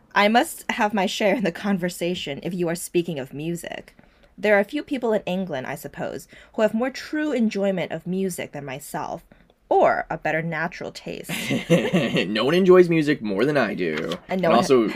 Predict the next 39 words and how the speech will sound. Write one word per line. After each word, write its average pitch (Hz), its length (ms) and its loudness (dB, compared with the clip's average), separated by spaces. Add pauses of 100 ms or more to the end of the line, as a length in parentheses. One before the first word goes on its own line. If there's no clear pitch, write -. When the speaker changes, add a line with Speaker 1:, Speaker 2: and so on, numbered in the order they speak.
Speaker 2:
yeah." 104 340 2
Speaker 1:
No - 100 10
one 196 100 6
has 175 100 0
better 185 260 4
taste - 380 -2
in 165 80 -4
music 139 260 -6
than 165 120 -4
I 120 180 0
do. 98 80 -2
Speaker 2:
Uh-huh. - 300 -2 (760)
Speaker 1:
If 196 120 0
I 269 200 8
had 233 120 6
ever 156 200 4
learned, 110 440 -6 (340)
I 196 240 0
should 165 160 -10
have - 80 -14
been 151 80 -12
a 147 60 -14
great 165 340 -6
proficient. - 720 -16 (340)
I 196 60 -4
think 285 160 -2
that's 508 180 -4
literally, 175 560 0 (220)
I 180 60 -4
think 233 120 -2
the 233 60 0
two 226 140 -2
thousand 185 240 -2
five 156 220 -2
movie, 151 320 -8 (840)
like, 147 200 -4
takes - 320 -8
that 151 280 -2
exact 143 580 -6